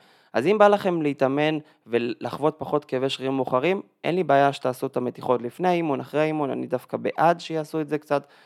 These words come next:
אחרי האימון, כי השריר יותר חם ואפשר להגמיש אותו ולמתוח אותו קצת יותר. זה הסיבה שאני נותן לחלק מהמתאמנים שלי מתיחות לאחר האימון, אבל אם אתם חושבים שזה הולך להוריד לכם עכשיו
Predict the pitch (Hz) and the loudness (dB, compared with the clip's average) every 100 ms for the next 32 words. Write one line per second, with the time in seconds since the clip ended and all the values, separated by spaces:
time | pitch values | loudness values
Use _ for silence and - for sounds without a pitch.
0 | _ 123 123 143 139 139 139 131 - 120 | _ -12 0 4 4 4 2 0 -6 -8
1 | 113 - 113 - 131 127 117 123 117 - | -8 -6 -6 -6 -6 -4 -2 -2 -4 0
2 | 127 123 - - _ - 110 - 131 123 | 0 2 -2 -18 _ -4 -4 0 0 2
3 | 117 113 123 135 131 123 117 117 - 110 | 2 0 0 0 -2 0 0 -2 -6 -6
4 | 113 113 135 131 123 117 - 117 113 - | -6 0 0 0 -2 -6 -4 -2 -2 0
5 | 160 160 - 123 131 143 143 - 123 120 | 2 0 -6 0 6 6 4 -2 -4 -4
6 | - 123 123 127 123 120 135 _ _ _ | -4 -2 0 0 -2 -4 -6 _ _ _
7 | - - 139 127 - 127 123 117 117 - | -6 0 2 2 0 -2 0 -2 -2 -4
8 | 117 131 131 117 117 - 120 135 120 117 | -4 -2 -4 -4 -4 -6 0 0 2 -2
9 | - 123 123 120 156 196 - 123 117 123 | -2 -2 0 0 2 0 -2 -2 2 2
10 | - 196 190 170 147 131 143 131 - _ | 2 -2 -2 -4 -6 -2 0 0 -4 _
11 | _ _ - 123 117 139 170 165 147 165 | _ _ -12 -4 4 4 4 2 2 0
12 | 165 143 131 - 147 | -4 -4 -6 0 2